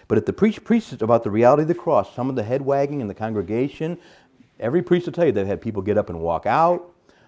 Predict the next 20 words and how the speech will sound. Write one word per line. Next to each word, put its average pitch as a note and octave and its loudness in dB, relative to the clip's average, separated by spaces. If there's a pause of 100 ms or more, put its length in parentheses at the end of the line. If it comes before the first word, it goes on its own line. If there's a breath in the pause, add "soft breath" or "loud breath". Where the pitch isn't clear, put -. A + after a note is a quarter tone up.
There G#2+ 0
are G2+ 2
people E3 -2
who E3+ 2
react, A#2 -2
letters G#2 -2
go G2+ 2
to F2+ -4
the D#2 -10
bishop, F3+ 0
there's F#2 -4
indignation, D3 -6 (340)
and F#2 -18
so A2 -4
on. C#2+ -8
It D#2 -20
goes A2 -2
on A#2 -6
and C#3+ -8
on. B2+ -6